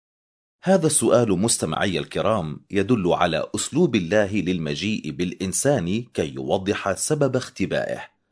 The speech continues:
ولا يدل على عدم معرفة الله بمكان وجود الإنسان. يخبرنا الكتاب المقدس أن الله خلق الإنسان على صورته ومثاله، وقد خلقه بريئا من الخطية، ذا طبيعة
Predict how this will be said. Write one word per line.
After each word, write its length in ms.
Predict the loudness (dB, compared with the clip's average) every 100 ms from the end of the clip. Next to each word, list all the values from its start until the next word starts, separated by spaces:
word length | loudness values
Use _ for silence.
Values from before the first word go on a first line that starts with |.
| _ -20 -14
ولا 260 | 0 2 4
يدل 440 | 2 -2 -2 -2
على 300 | -2 0 0
عدم 460 | 0 -2 -2 -2 0
معرفة 420 | -2 -2 -2 -4 -6
الله 440 | -2 -2 -2 -4
بمكان 680 | -6 -4 -4 -2 -4 -2 -4
وجود 360 | -6 -6 -6
الإنسان. 460 | -6 -8 -6 -6 -6 -10 _ _ _ _ _ _ _
يخبرنا 460 | -2 2 2 4 4
الكتاب 480 | 2 -2 0 0 0
المقدس 680 | -4 -4 -4 -2 -4 -4 -4
أن 160 | -4 -4
الله 380 | -4 -2 -2 -4
خلق 420 | -2 -2 0 -2
الإنسان 580 | -4 -4 -4 -2 -2 -4
على 340 | -2 -2 -2
صورته 680 | -4 -6 -6 -6 -4 -2 -2
ومثاله، 840 | -4 -8 -10 -4 -2 -2 -4 -4 -4 _ -20 -14 -4
وقد 300 | -2 -2 0
خلقه 580 | 0 0 0 0 0
بريئا 480 | 2 4 4 0 0
من 260 | -2 0 -2
الخطية، 640 | -4 -4 -2 0 0 -2 -4
ذا 360 | -8 -4 -2 0
طبيعة 500 | -2 -2 -2 0